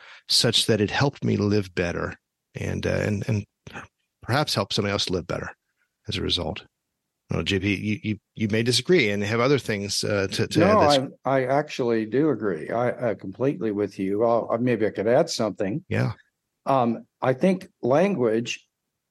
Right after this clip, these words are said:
Speaker 2: helps us to develop our thought better. So we think before language.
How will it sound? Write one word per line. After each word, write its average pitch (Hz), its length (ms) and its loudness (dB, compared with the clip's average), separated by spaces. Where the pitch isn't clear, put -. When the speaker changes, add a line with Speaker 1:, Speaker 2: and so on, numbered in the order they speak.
Speaker 2:
helps 185 420 -2
us - 560 2
to 147 80 2
develop 147 480 2
our 123 100 4
thought 117 340 0
better. 107 400 0
So - 200 0
we 135 160 4
think 262 320 0
before 214 360 2
language. 98 680 -6